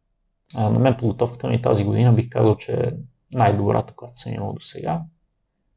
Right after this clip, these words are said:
Тя беше изцяло за маратон, с може би три-четири малко по-дълги бягания,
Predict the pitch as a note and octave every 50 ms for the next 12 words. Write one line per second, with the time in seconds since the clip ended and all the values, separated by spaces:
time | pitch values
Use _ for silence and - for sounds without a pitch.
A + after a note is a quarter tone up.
0 | _ _ _ - A2+ G#2+ G#2+ - - - A#2 - - - - A#2+ G#2+ G2 F#2+ G2
1 | G2 G2+ G2 F#2+ - - _ - C#3 D#2 D#2+ D#2 - - - - - B2 - -
2 | - - A#2+ G#2+ A2 G2+ G#2 G#2 A2+ - _ - A#2+ A#2+ A#2+ - B2 A#2+ A#2+ -
3 | - A#2+ A#2+ A2+ A2 A#2 A#2 A2 A2+ A2+ - - - - A#2+ A2 G#2 A2 A2 G#2
4 | G#2 G#2 G2+ G2 A2+ A#2+ B2+ C3+ C#3 C#3 C#3 C#3+